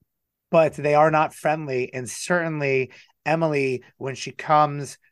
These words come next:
to Paris, is treated by her coworkers, by, um, other people she meets, uh, as some American tourist, and truly is a stranger in a strange land.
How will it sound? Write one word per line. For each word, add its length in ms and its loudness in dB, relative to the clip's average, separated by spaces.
to 240 -8
Paris, 580 2
is 140 -12
treated 520 0
by 140 0
her 140 -4
coworkers, 760 -2
by, 580 -2
um, 300 -4
other 160 0
people 240 -8
she 160 -10
meets, 400 -6
uh, 200 -8
as 260 -4
some 560 -2
American 480 -4
tourist, 480 -2
and 200 -10
truly 520 -4
is 200 -2
a 80 -4
stranger 580 -8
in 200 -14
a 80 -10
strange 460 -12
land. 480 -10